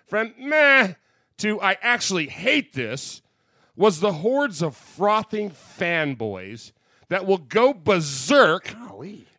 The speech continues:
Speaker 1: if someone doesn't think the movie is better than Jesus with a side of Buddha.
Speaker 2: Gosh, Mosh. We are, we, go ahead.
Speaker 1: No, I'm, I'm almost done.
Speaker 2: <laughs> Jeez.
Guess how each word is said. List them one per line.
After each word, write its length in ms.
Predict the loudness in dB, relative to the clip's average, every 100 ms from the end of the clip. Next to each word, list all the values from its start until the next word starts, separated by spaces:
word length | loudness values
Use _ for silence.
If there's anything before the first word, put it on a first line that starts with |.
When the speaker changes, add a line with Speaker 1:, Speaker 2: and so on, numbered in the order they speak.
| -4
Speaker 1:
if 120 | -2
someone 540 | 0 2 2 2 2
doesn't 380 | 2 2 2 -6
think 340 | -4 0 0 0
the 120 | 0
movie 580 | 2 2 2 -2 -6 _ -4
is 400 | 2 2 0 -10 _ _
better 300 | 2 4 4 4
than 280 | 4 2
Jesus 520 | -4 -2 -2 0 -4 -2
with 120 | -4
a 80 | -4
side 360 | -2 2 2
of 160 | 0 0
Buddha. 400 | 0 0 -2 -14 _ _ _ _
Speaker 2:
Gosh, 460 | 2 6 6 6 2
Mosh. 580 | -4 -2 -2 -4 -10 -20 _ _ _ _ _ _ _ _ _ _ _ _ _ -20 -20 -20 -20 -20 -16
We 140 | -8 -4
are, 140 | -4 -4
we, 180 | -10 -10 _ _ _ _ _ _ _ _ _ _ _ _ _ _
go 120 | -16 -14
ahead. 220 | -14 -16 _ _ _ -14
Speaker 1:
No, 300 | -10 -8 -10 _ _ -16
I'm, 240 | -16 -16 _ _ _ _ _ _ _ _ _ _ _ -14
I'm 100 | -8
almost 360 | -6 -8 -12
done. 140 | -18 -8
Speaker 2:
<laughs> 1500 | -6 -4 -4 -4 -6 -10 -14 -16 -16 -16 -18 -20 _ _ -20
Jeez. 500 | -18 -14 -16 -16